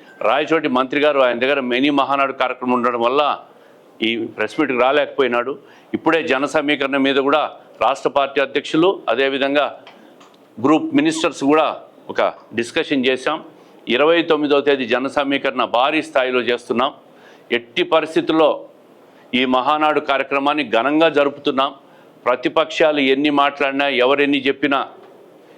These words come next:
ఈరోజు ఇవన్నీ లెక్కబెట్టే పరిస్థితుల్లో లేం. ఈ మహానాడు కార్యక్రమం కడప ప్రజల గౌరవం కోసం జరుగుతున్న కార్యక్రమం ఇది. గత ఐదు సంవత్సరాల్లో వైఎస్ఆర్ కాంగ్రెస్ ప్రభుత్వం ఉన్నప్పుడు ఇదే జిల్లా నుంచి ముఖ్యమంత్రిగా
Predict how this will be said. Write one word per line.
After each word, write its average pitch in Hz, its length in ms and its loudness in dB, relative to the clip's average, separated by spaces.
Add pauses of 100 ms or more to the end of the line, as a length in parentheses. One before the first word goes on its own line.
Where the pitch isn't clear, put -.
(140)
ఈరోజు 139 300 2 (960)
ఇవన్నీ 123 360 2
లెక్కబెట్టే 139 520 0
పరిస్థితుల్లో 131 520 -2
లేం. 156 120 -2 (400)
ఈ 127 40 0 (160)
మహానాడు 147 480 0 (120)
కార్యక్రమం 131 480 -2 (280)
కడప 139 280 0 (160)
ప్రజల 139 300 0 (140)
గౌరవం 160 420 4
కోసం 151 200 0 (120)
జరుగుతున్న 127 360 -4 (120)
కార్యక్రమం 110 460 -4
ఇది. - 120 -20 (680)
గత 127 100 0 (180)
ఐదు 147 220 -4
సంవత్సరాల్లో 151 600 2 (540)
వైఎస్ఆర్ 151 520 0
కాంగ్రెస్ 139 340 -4
ప్రభుత్వం 139 400 -2
ఉన్నప్పుడు 160 320 2 (500)
ఇదే 151 180 2 (160)
జిల్లా 165 180 4 (120)
నుంచి 160 240 -4
ముఖ్యమంత్రిగా 151 540 2